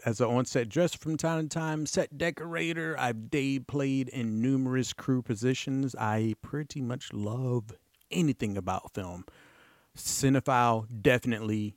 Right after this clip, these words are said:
check mark, except whatever, you know. Um, and, uh, this is my podcast, and, uh, yeah, it's just basically me, and occasionally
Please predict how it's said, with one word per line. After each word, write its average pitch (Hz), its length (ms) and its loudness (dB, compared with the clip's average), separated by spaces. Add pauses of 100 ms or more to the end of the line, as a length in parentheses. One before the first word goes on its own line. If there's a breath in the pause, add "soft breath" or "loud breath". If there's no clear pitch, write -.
check - 400 2
mark, 113 400 0 (580)
except 131 460 0
whatever, 98 520 -6
you 127 100 4
know. 101 160 2 (320 soft breath)
Um, 113 400 6 (680)
and, 123 400 6
uh, 113 500 4
this 185 260 4
is 202 80 2
my 196 260 0 (120)
podcast, 160 840 0 (120)
and, 123 420 4
uh, 127 720 -2
yeah, 254 340 0 (280)
it's 131 140 -2
just 135 240 -4
basically 147 360 2
me, 156 440 4
and 127 360 0
occasionally 139 680 0